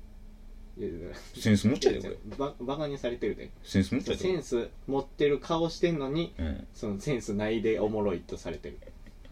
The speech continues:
Speaker 2: 逆に？
Speaker 1: そう、センスない。
Speaker 2: 逆笑い？
Speaker 1: うん。その、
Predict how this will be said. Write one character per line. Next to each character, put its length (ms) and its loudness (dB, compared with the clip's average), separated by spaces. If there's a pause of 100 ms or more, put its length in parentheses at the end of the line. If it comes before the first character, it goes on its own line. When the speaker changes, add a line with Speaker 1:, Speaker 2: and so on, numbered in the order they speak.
(260)
Speaker 2:
逆 240 8
に？ 200 0
Speaker 1:
そ 180 -8
う、 80 -10
セ 220 0
ン 60 0
ス 140 -6
な 120 2
い。 80 12
Speaker 2:
逆 120 8
笑 200 10
い？ 60 -4 (100)
Speaker 1:
う 40 -2
ん。 160 -4 (320)
そ 120 -6
の、 140 -6